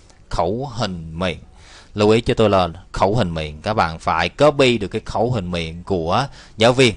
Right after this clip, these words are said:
Các bạn xem hết toàn bộ những cái âm này, học hết toàn bộ khẩu hình miệng, nhớ hết toàn bộ khẩu hình miệng. Và sau khi các bạn học xong được hết những cái bo-, ờ, bốn mươi bốn âm này rồi á, sau này khi mà các bạn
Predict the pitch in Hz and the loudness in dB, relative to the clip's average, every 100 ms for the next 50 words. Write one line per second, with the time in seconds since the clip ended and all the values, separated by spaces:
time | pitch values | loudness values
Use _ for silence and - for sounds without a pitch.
0 | - 117 92 82 - 110 107 107 143 165 | -2 0 2 6 6 8 8 8 6 4
1 | - 98 90 82 85 87 87 117 104 98 | 4 2 2 -2 -4 -4 0 2 2 0
2 | 87 - - - - - - - 165 214 | -2 -4 -18 -20 4 8 10 8 6 6
3 | 113 98 92 85 - 98 113 104 85 80 | 6 8 8 8 8 8 2 0 -2 -4
4 | 82 101 123 160 220 - 98 - 80 95 | -2 0 0 0 -2 0 4 6 6 8
5 | - 90 87 85 80 80 - - - - | 8 6 0 -2 -2 -4 -10 -14 -18 -2
6 | 107 113 110 110 - - - 190 208 202 | 4 6 4 0 -10 -10 0 2 4 0
7 | 190 208 101 104 104 - - 151 147 101 | 0 0 0 -2 -4 0 2 2 2 -6
8 | - 143 220 - 113 90 92 120 123 135 | -2 2 2 0 -6 -8 -2 0 0 0
9 | 135 120 113 107 - 202 147 160 139 123 | -2 -2 -4 6 6 6 4 2 2 0
10 | 95 87 85 - 151 - - - - 147 | -4 -4 2 4 6 4 0 2 4 4
11 | 123 104 - 151 127 151 139 104 85 | 4 0 -4 -6 -2 -2 0 0 -2